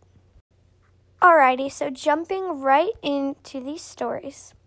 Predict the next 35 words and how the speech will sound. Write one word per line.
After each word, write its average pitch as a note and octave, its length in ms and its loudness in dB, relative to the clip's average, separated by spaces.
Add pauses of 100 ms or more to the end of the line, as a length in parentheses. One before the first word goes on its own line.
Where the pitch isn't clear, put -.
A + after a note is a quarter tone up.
(220)
So - 260 0
we F4+ 100 -2
have F4+ 180 -2
these A#4 220 0
cookie B3 300 -10
jars A#3+ 360 -8
that C4 160 -10
sit C4+ 160 -6
on C4+ 160 -2
top C4 180 -8
of C4 60 -12
the - 80 -14
cupboard, - 320 -12
right? D#3 240 -6 (500)
We've D4+ 180 -4
had D4 300 4
them F4+ 160 0
for C#4+ 120 -6
years. - 480 -8 (140)
You D4 120 -4
can D4 140 -4
record D#4 320 0
yourself F#4 320 -4
saying B3 340 -4
something, B3 460 -6
so - 180 -10
when B3 140 -4
you A#3+ 80 -6
take C4+ 240 -6
the F4+ 120 -4
lid C4 160 0
off, A#3+ 280 2 (560)
it C#4+ 160 4
will C4+ 100 0
make C4 320 -2